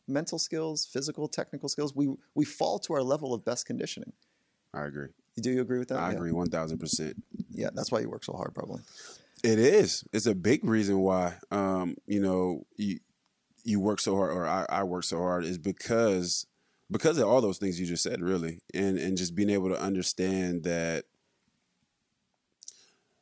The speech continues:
Speaker 2: Honestly, it's just being able to understand that you need that to be <laughs> successful at what you're doing, for real, for real. You know, just understanding that, that, that aspect of it, you know. But I also think it has to come, it, it, it's a natural thing too.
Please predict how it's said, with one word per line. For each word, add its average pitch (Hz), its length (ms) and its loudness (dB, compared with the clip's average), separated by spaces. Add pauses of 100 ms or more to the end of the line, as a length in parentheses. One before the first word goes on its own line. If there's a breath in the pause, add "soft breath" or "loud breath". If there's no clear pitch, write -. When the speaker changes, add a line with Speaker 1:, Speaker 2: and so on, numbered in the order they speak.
(520)
Speaker 2:
Honestly, 202 280 6
it's 147 80 6
just 135 140 2
being 139 160 10
able 127 100 8
to 120 60 6
understand 120 340 6
that 104 140 4
you 131 100 4
need 120 220 8
that 110 160 4
to 95 80 -2
be 98 100 0
<laughs> - 20 6
successful 147 920 4 (240 loud breath)
at 120 160 6
what 123 180 4
you're 104 120 2
doing, 113 400 8
for 104 220 0
real, 156 120 6
for 110 180 2
real. 120 260 4
You 120 120 4
know, 120 300 6
just 110 240 0
understanding 120 840 2
that, 110 300 4 (220 soft breath)
that, 123 300 6 (120)
that 139 240 2
aspect 104 480 -2
of 85 160 -6
it, - 200 -10
you 117 120 2
know. 117 100 2 (300 loud breath)
But 131 280 4 (400 loud breath)
I 135 100 6
also 170 300 2
think 135 180 0
it 113 80 0
has 120 160 -2
to - 60 -6
come, 104 220 -4
it, 113 220 0
it, 101 240 -2
it's 131 140 0
a 107 80 0
natural 110 440 -2
thing 110 360 0
too. 127 400 2